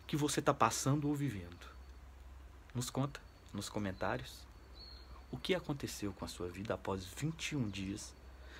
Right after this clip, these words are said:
tirando intenção positiva de tudo. Um forte abraço, faça um teste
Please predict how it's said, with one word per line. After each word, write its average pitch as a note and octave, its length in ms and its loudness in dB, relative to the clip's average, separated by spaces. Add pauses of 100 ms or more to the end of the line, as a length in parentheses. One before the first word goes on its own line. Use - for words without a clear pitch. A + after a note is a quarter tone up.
(200)
tirando C3+ 480 6
intenção C3 540 4
positiva A#2+ 680 0
de C#3+ 140 -2
tudo. - 380 -12 (840)
Um G#2 60 -2
forte - 340 2
abraço, G2 580 0 (540)
faça B2+ 320 0
um C#3+ 60 2
teste - 440 -2